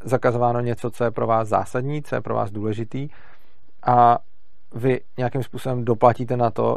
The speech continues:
že jste jako chtěli, aby stát měl co nejvíc dat, aby stíhal zločince, protože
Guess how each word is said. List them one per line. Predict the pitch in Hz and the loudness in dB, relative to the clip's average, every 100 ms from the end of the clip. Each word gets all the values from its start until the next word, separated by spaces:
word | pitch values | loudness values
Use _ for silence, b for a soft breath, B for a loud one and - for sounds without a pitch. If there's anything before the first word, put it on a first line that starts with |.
| - | -2
že | 113 | -8
jste | 110 - 110 - - - - - | -6 -2 -2 -2 -8 -10 -10 -10
jako | - - | -10 -10
chtěli, | - - - 123 120 120 b b b | -10 -4 4 6 6 2 b b b
aby | 120 120 | -6 0
stát | 123 113 | 2 2
měl | 123 | 0
co | 120 120 | -4 -2
nejvíc | 117 120 107 | -2 -2 4
dat, | 113 113 - | 6 6 4
aby | 107 117 | -6 -4
stíhal | - 117 | 2 2
zločince, | 104 107 - 110 104 107 | 2 0 -2 -2 -2 -6
protože | - 117 113 113 113 | -6 -6 -2 -2 -2